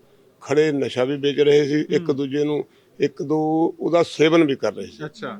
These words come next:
Speaker 1: ਤਾਂ
Speaker 2: ਇਹ
Speaker 1: ਜਦੋਂ
Speaker 2: ਤੁਹਾਡੀ ਅੱਖੀਂ ਦੇਖੀ ਗੱਲ ਹੈ?
Speaker 1: ਮੇਰੇ ਅੱਖੀਂ ਦੇਖੀ ਗੱਲ ਹੈ ਜੀ।
Speaker 2: ਹਾਂ।
Speaker 1: ਤੇ ਉਦੋਂ ਬਾਅਦ ਜਦੋਂ ਉਹ ਲੋਕ ਜਿਹੜੇ ਸੀ ਉਹਨਾਂ ਨੇ ਰੌਲਾ ਪਾਤਾ, ਐਸ ਐਚ ਓ ਨੇ ਵੀ ਕਹਤਾ, "ਫੜੋ, ਫੜੋ, ਫੜੋ।"
Speaker 2: ਹੂੰ।
Speaker 1: ਤਾਂ ਉਹ ਮੁੰਡੇ ਉਹਦੇ ਵਿੱਚੋਂ ਵੱਡੀ ਗਿਣਤੀ 'ਚ ਮੋਟਰਸਾਈਕਲ ਭਜਾ ਕੇ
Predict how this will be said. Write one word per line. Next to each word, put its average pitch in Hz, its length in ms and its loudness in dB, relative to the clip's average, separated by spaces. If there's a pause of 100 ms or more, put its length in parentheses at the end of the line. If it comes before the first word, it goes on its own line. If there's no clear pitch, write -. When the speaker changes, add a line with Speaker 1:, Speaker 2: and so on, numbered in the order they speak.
(140)
Speaker 1:
ਤਾਂ 170 420 2
Speaker 2:
ਇਹ - 80 -12
Speaker 1:
ਜਦੋਂ 151 120 0
Speaker 2:
ਤੁਹਾਡੀ 180 240 0
ਅੱਖੀਂ 202 220 -2
ਦੇਖੀ 175 240 0
ਗੱਲ 131 200 2
ਹੈ? 185 80 4
Speaker 1:
ਮੇਰੇ 220 120 6
ਅੱਖੀਂ 190 240 0
ਦੇਖੀ 151 380 -2
ਗੱਲ 123 160 -2
ਹੈ 127 60 -2
ਜੀ। 131 60 -4
Speaker 2:
ਹਾਂ। 120 180 -12 (400)
Speaker 1:
ਤੇ 160 260 -2
ਉਦੋਂ 208 380 4
ਬਾਅਦ 202 220 4
ਜਦੋਂ 208 580 4 (920)
ਉਹ 214 120 0
ਲੋਕ 175 360 2
ਜਿਹੜੇ 190 260 4
ਸੀ 170 140 2
ਉਹਨਾਂ 190 240 4
ਨੇ 196 140 4
ਰੌਲਾ 160 280 4
ਪਾਤਾ, 165 300 0
ਐਸ 165 200 2
ਐਚ 160 120 -2
ਓ 170 60 4
ਨੇ 170 80 2
ਵੀ 165 100 2
ਕਹਤਾ, 170 280 0
"ਫੜੋ, 170 300 0
ਫੜੋ, 160 240 0
ਫੜੋ।" 139 400 0
Speaker 2:
ਹੂੰ। 165 200 -16 (180)
Speaker 1:
ਤਾਂ 175 100 0
ਉਹ 220 280 2
ਮੁੰਡੇ 170 340 4
ਉਹਦੇ 190 180 6
ਵਿੱਚੋਂ 170 600 0 (180)
ਵੱਡੀ 139 460 2
ਗਿਣਤੀ 143 360 0
'ਚ 147 40 0
ਮੋਟਰਸਾਈਕਲ 131 640 -2
ਭਜਾ 127 340 -2
ਕੇ 123 240 -6